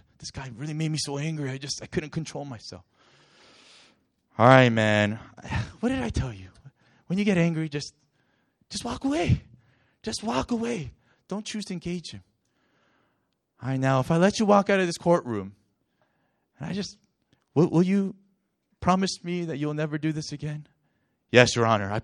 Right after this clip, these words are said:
I promise I'll never make this mistake." "All right. I hope to never see you again in this courtroom." If that happened today, there would be riots. There would probably be murders,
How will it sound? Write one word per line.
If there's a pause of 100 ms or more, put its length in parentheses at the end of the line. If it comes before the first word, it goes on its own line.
I
promise
I'll
never
make
this
mistake." (960)
"All
right. (220)
I
hope
to
never
see
you
again
in
this
courtroom." (640)
If
that
happened
today, (520)
there
would
be
riots. (240)
There
would
probably
be
murders,